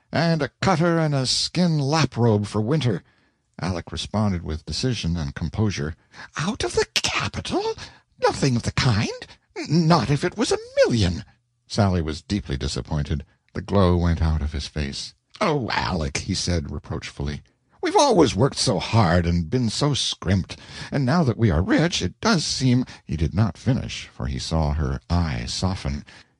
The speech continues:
His supplication had touched her. She said with gentle persuasiveness, "We must not spend the capital, dear. It would not be wise. Out of the income from it," "That will answer, that will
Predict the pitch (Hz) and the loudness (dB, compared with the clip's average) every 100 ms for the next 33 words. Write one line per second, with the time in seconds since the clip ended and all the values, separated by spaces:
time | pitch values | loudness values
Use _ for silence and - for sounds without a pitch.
0 | - 85 - 85 - 82 90 98 98 110 | -6 -4 -2 -4 -2 -2 0 2 2 2
1 | 98 76 - - 60 - _ _ - - | 0 -4 -6 -10 -10 -12 _ _ -20 -18
2 | - - 107 - 135 151 92 90 - - | -10 -4 0 2 2 2 -2 -2 -4 -14
3 | - 139 117 87 - 76 - 104 95 69 | -2 0 0 -2 -6 -8 0 0 2 0
4 | 76 82 - - _ _ - - - - | -2 -2 -4 -10 _ _ -20 -20 -10 -2
5 | 190 294 165 - - _ 113 131 240 - | 0 0 -2 -4 -10 _ 2 2 2 -2
6 | - - - 139 247 104 73 - 110 - | -4 -4 -2 0 0 -2 -2 0 0 0
7 | 381 - 76 71 104 - 101 - - - | -4 -2 0 2 2 0 -2 -4 -6 -6
8 | - 85 87 339 339 - - - - - | -4 -2 -2 -2 -6 -8 -12 -14 -20 -20
9 | - - - 110 196 - - 208 262 294 | -18 -6 -2 -2 -2 -6 -4 -2 -2 -2
10 | - 170 143 131 139 131 196 - 98 110 | -4 -2 -2 0 0 0 -2 -2 2 2
11 | 120 135 131 127 113 78 62 135 180 - | 4 4 6 6 4 -2 -2 0 0 -2
12 | 110 151 170 | 0 2 2